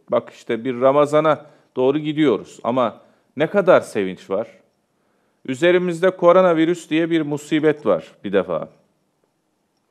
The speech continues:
Bu bir. İkincisi, işte Müslüman coğrafyaların her birinden ahlar duyuluyor, feryad-ı figanlar yükseliyor. Sadece Filistin değil,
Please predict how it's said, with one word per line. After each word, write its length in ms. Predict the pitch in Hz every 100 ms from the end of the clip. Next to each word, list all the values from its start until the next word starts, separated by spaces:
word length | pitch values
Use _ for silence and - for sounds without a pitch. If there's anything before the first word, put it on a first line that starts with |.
| _ _ _ _ _ _
Bu 140 | 123 117
bir. 360 | 123 107 - -
İkincisi, 800 | 104 139 139 139 - 147 156 151 _ _ _ _ _ _ _ _ _ _ -
işte 440 | - - 135 147 - _
Müslüman 460 | 110 113 - 135 135
coğrafyaların 800 | 131 123 120 127 120 117 113 113
her 380 | 107 135 135
birinden 500 | 120 110 110 120 120 - -
ahlar 640 | 113 113 110 113 120 107
duyuluyor, 560 | 101 95 90 92 92 101 - _ _
feryad-ı 500 | 104 104 110 110 107
figanlar 580 | 104 101 104 101 104 110
yükseliyor. 640 | 101 92 - 87 82 90 - _ _ _
Sadece 480 | - 101 101 98
Filistin 580 | 104 - 107 104 - 98
değil, 280 | 113 101 -